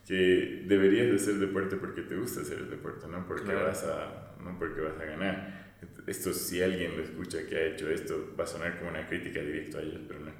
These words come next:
Speaker 1: personal. Aquí
Speaker 2: <laughs> Claro.
Speaker 1: sucede mucho en weightlifting y en powerlifting que
Speaker 2: Ujú.
Speaker 1: gente, gente se mete a categorías por ganar medallas.
Speaker 2: Sí.
Speaker 1: Y después postean cosas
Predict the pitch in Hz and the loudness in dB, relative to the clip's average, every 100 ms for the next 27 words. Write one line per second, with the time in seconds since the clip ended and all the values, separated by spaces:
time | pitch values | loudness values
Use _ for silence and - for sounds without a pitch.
0 | - - 80 - - - 131 - 104 107 | -12 -10 -8 -2 2 2 2 2 2 2
1 | - 170 185 - 127 123 120 120 107 95 | 0 0 2 4 8 8 8 4 4 6
2 | 110 107 104 101 92 98 101 139 143 147 | 6 6 2 0 2 2 2 2 -2 -4
3 | 143 - 120 117 113 117 127 127 117 95 | -4 -2 0 0 -2 -2 -2 -2 -2 2
4 | 101 110 113 104 90 87 90 107 - 95 | 4 4 4 2 2 2 2 2 2 0
5 | 85 92 90 80 78 - - - - - | 0 0 0 0 -2 -4 -10 -16 -16 -8
6 | - 95 95 - - 101 101 101 120 120 | -4 -4 -4 -10 0 4 6 6 6 4
7 | - - - 98 101 110 117 104 - 127 | 0 -2 4 4 6 4 4 4 4 4
8 | 131 90 95 | 6 4 2